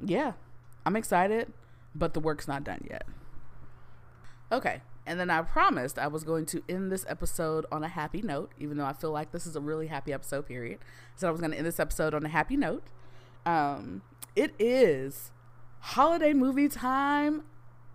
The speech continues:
my favorite time of the year, or one of my favorite times of the year. Um, definitely one of my, like, top three favorite times of the year. Hallmark is now running twenty-four seven holiday movies. Lifetime is practically running them twenty-four seven.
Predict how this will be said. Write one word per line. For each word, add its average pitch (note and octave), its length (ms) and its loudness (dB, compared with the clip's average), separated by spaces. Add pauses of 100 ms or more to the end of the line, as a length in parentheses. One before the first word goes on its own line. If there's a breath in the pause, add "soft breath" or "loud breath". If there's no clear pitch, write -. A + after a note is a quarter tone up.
my G#3 280 4
favorite A#3+ 500 2
time G3+ 440 -2
of F#3+ 120 -8
the B3 80 -4
year, D3 240 0
or D#3+ 100 4
one G#3+ 160 6
of A#3+ 60 4
my E3+ 100 6
favorite C#3+ 240 -2
times C3+ 240 -2
of C3+ 40 -12
the C3 60 -6
year. G#2+ 320 -6 (480 loud breath)
Um, F2 560 -2 (800)
definitely G#3 300 0
one F3 80 2
of E3+ 80 -2
my, D3 100 4
like, B2+ 220 -2 (100)
top - 360 -6
three E3 180 -2
favorite D3 340 -4
times E3+ 300 -4
of D3+ 80 -6
the D3+ 100 -6
year. A2 400 -8 (800 loud breath)
Hallmark G#3+ 500 2
is G3+ 120 -4
now F#3 220 2
running F#3+ 340 -2
twenty-four G#3+ 500 0
seven F#3 320 0
holiday G#3 360 4
movies. A3 540 -2
Lifetime D#3+ 480 0
is D#3 80 -6
practically F3+ 500 0
running F3+ 300 -2
them F3 120 -4
twenty-four F#3 420 -4
seven. F#3+ 500 -2